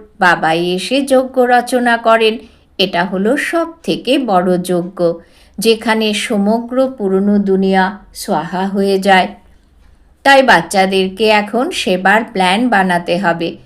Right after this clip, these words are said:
যদিও গ্রামে গ্রামে গিয়েও সেবা করতে হবে।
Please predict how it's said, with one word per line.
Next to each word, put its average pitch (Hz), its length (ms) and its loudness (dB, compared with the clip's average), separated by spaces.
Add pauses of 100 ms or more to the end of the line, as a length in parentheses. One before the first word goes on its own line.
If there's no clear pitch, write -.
(360)
যদিও 262 480 6
গ্রামে 247 420 4
গ্রামে 233 420 4
গিয়েও 202 460 2
সেবা 247 380 2
করতে 240 460 -2
হবে। 226 440 2